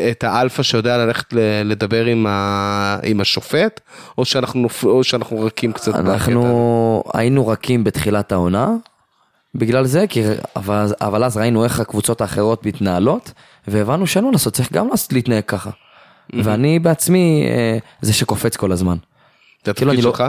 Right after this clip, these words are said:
Speaker 2: כן, אני לוקח על עצמי, זה לא, זה לא התפקיד שלי, אני לוקח על עצמי, כאילו, לעשות את זה. אבל לא, לא להגזים. בדרבי, אה, גם היה מין אסטרטגיה כזאת, קצת להגזים.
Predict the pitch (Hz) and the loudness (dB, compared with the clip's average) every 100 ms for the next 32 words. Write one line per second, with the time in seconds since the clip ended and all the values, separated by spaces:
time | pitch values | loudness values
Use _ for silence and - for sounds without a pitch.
0 | 151 175 180 180 220 196 180 - 151 98 | 0 0 2 2 2 0 0 0 0 2
1 | 95 104 151 151 135 110 117 135 - 107 | 2 2 2 2 2 2 0 -2 -4 -4
2 | - - - - - 240 254 214 214 175 | -2 -2 0 -2 -2 -2 -2 0 0 0
3 | - 143 131 120 110 92 95 - - - | 0 0 2 0 -2 -2 -6 -6 -14 -6
4 | 131 147 147 - - _ _ _ _ - | -2 0 0 -2 -8 _ _ _ _ 0
5 | 131 127 131 147 104 98 85 90 _ _ | 2 4 4 2 0 0 -2 -4 _ _
6 | _ _ 101 95 139 104 101 135 185 - | _ _ -2 0 0 2 2 2 -2 -10
7 | _ _ _ _ _ - - 127 113 101 | _ _ _ _ _ -4 -2 0 2 2
8 | 107 101 87 107 107 - 113 104 101 98 | 2 2 0 0 -4 -2 0 0 0 -2
9 | 95 98 - 98 - 92 90 87 | 0 -2 -2 -6 -2 -2 0 0